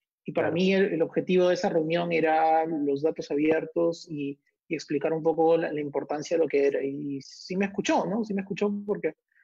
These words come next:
Speaker 1: al final, eh, pasaron unas semanas, también hablamos un, bastante de eso en redes sociales,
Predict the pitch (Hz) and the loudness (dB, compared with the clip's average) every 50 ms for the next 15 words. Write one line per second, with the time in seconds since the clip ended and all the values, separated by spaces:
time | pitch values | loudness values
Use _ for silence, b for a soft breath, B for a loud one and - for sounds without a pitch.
0 | _ _ 156 143 - 151 151 165 165 175 175 175 180 175 175 175 170 156 151 156 | _ _ -10 -8 -6 -4 -2 0 0 2 2 2 2 0 -2 -4 -6 -8 -10 -10
1 | 160 - 147 - - 156 156 170 180 185 185 - 226 220 214 214 220 214 208 208 | -12 -14 -10 -8 -6 -4 -4 -4 -4 -4 -4 0 2 2 2 4 2 2 0 0
2 | 202 196 196 190 190 - _ - 143 151 156 160 156 151 156 156 156 175 165 - | 0 -2 -4 -6 -6 -10 _ -14 -12 -12 -10 -8 -4 -2 -2 0 0 -2 -2 -4
3 | 165 160 156 139 - - 170 156 165 160 160 160 - 180 170 147 160 151 160 165 | -4 -6 -6 -6 -6 -8 -4 0 0 0 0 0 -2 -6 -6 -2 -2 -2 -2 -2
4 | - - 165 - - 185 180 185 190 214 214 - | -4 -8 -8 -2 0 0 2 2 2 0 0 -2